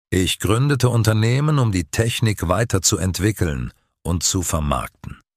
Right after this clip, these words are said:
Gleichzeitig lernte ich eine weitere Lektion. Nicht jede Erfindung wird sofort richtig genutzt. Zunächst interessierten sich vor allem Wissenschaftler,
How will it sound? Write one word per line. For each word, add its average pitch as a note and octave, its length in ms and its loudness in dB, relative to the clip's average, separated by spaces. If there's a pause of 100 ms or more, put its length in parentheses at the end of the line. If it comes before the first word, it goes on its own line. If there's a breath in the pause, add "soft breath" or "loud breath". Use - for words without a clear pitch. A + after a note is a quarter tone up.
(540)
Gleichzeitig A2+ 1000 -2 (180)
lernte G#2+ 380 2
ich - 260 -2
eine F2+ 260 0
weitere F#2+ 400 0
Lektion. C#2 760 -4 (440)
Nicht A2+ 340 0
jede D3+ 280 2
Erfindung B2 840 2 (220)
wird E2+ 260 -2
sofort F2+ 580 -2
richtig - 420 -4
genutzt. - 600 -6 (640)
Zunächst A2 720 0
interessierten F#2+ 760 0
sich G2 220 0
vor - 200 -2
allem F#2+ 380 0
Wissenschaftler, E2+ 840 0